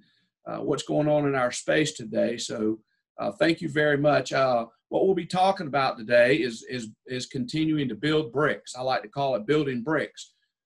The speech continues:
uh, where you and, uh, a lot of our colleagues in the industry continue, uh, to,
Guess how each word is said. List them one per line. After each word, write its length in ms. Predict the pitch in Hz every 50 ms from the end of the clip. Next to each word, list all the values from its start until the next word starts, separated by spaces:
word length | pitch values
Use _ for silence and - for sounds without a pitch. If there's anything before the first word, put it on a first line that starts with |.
| _ -
uh, 220 | 123 120 120 120
where 580 | 120 120 123 139 139 135 135 131 131 131 131 110 110
you 540 | 113 113 135 165 175 175 175 180 196 208 -
and, 420 | 151 131 123 120 123 117 123 120 117 _ _ _ _ _ _ - 120
uh, 100 | 120 - 90
a 100 | 123 123
lot 240 | 139 151 160 165
of 80 | 160 147
our 140 | 151 147 143
colleagues 560 | - - 147 143 143 143 143 143 139 135 139
in 100 | 139 139
the 140 | 139 120 135
industry 460 | 143 143 143 139 - - 151 147 143
continue, 840 | 143 - 131 123 123 - 156 165 165 160 156 147 151 147 143 139 139 - _ _ _ _ _ _ _ -
uh, 380 | 131 127 123 120 120 117 117 117 - -
to, 480 | 139 135 131 131 127 127 127 123 120